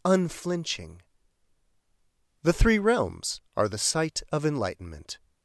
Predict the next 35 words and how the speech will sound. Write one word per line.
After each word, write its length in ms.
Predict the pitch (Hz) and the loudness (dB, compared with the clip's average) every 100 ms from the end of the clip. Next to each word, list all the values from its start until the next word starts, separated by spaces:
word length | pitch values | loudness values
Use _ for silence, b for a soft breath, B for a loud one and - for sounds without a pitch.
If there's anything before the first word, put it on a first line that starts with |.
| - | -10
because 320 | 120 - 113 | -8 -6 -6
there 160 | 117 107 | -4 -4
is 240 | 123 120 | -4 -6
no 340 | 113 113 139 143 | -6 -2 -2 -2
path 500 | - 147 120 87 - | -6 -6 -6 -6 -14
for 180 | - | -14
one 220 | 80 82 80 | -12 -12 -12
there. 360 | 78 71 76 _ _ _ _ _ _ _ | -14 -14 -18 _ _ _ _ _ _ _
The 100 | 143 | -2
lion's 500 | 139 170 180 170 165 | 2 4 4 2 2
roar 540 | 160 180 156 85 - - _ - | 4 4 4 2 -6 -16 _ -10
is 120 | 101 | -8
the 120 | - | -4
site 480 | - - 147 147 - - | -2 2 2 0 -10 -4
of 160 | 143 | -4
enlightenment, 760 | 143 120 95 - 92 85 - - _ _ _ - | -2 -2 -4 -6 -12 -14 -16 -20 _ _ _ -10
because 300 | 113 123 120 | -6 -4 -6
it 100 | 120 | -6
has 260 | 135 127 | -6 -6
nothing 480 | 120 147 151 - 98 | -6 -4 -4 -6 -10
it 120 | 101 | -10
fears. 600 | - 127 117 85 80 - _ _ _ _ _ _ _ b b | -8 -6 -6 -6 -10 -14 _ _ _ _ _ _ _ b b
The 120 | 208 | 2
ten 280 | - 220 214 | 4 2 0
powers, 680 | - 220 190 101 - - - _ _ - | 0 -4 -4 -6 -10 -14 -16 _ _ -10
the 60 | |
four 300 | 170 220 196 | -2 4 4
fearlessnesses, 1040 | 185 226 208 165 - 90 - 90 82 - - B B | 4 -2 -2 -2 -4 -6 -10 -10 -10 -10 -12 B B
the 140 | - 208 | -6 0
eighteen 560 | 202 208 - 180 175 165 | 0 0 -4 -4 -2 -2
unique 300 | 156 160 - | -2 -4 -4
qualities 520 | - 151 151 151 147 | 2 2 2 -2 -2
of 120 | 147 | -4
a 60 | 143 | -4
Buddha, 540 | 117 - 98 82 69 | -6 -8 -6 -6 -6